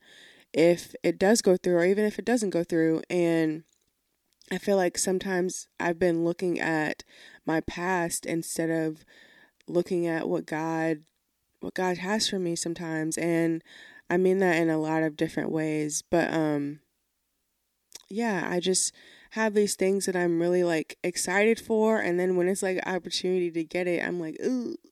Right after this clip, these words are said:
I'm like, "Wait, well, I'll just do it tomorrow," or, uh, "It'll come back around." And it's just, like,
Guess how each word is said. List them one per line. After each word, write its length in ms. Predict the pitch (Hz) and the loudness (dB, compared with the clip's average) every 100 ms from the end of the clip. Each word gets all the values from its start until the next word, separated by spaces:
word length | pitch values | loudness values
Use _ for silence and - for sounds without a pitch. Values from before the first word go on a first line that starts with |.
| _ | _
I'm 120 | 196 | -8
like, 200 | 196 185 | -6 -8
"Wait, 240 | 202 196 - | -6 -6 -6
well, 460 | 190 190 185 185 - - - - | -4 -4 -4 -8 -10 -20 -18 -6
I'll 100 | 233 | -4
just 140 | 226 | 0
do 100 | 202 | 0
it 80 | 196 | 0
tomorrow," 520 | - 180 170 165 165 | -2 -6 -4 -4 -4
or, 380 | - 180 175 170 - - - _ _ _ - | -2 -2 -2 -4 -10 -20 -20 _ _ _ -6
uh, 320 | 196 196 196 | -2 -2 -2
"It'll 220 | - 233 | 0 0
come 180 | 220 196 | 0 -2
back 220 | 170 170 | -4 -4
around." 600 | 156 151 151 156 156 151 156 | -4 -4 -4 -4 -4 -6 -4
And 80 | 170 | -2
it's 180 | 170 180 | 0 0
just, 220 | 180 - | -2 0
like, 380 | 170 156 - | 0 -2 -6